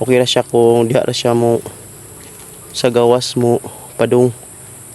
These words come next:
Kung ma dangin as ang yuta.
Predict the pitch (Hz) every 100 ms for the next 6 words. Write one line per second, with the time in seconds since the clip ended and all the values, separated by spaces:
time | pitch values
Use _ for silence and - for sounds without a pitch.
0 | - - - - - - 113 113 113 113
1 | 110 - - - - - - - - -
2 | - - - - - - - 107 110 117
3 | 117 113 120 - 120 117 113 -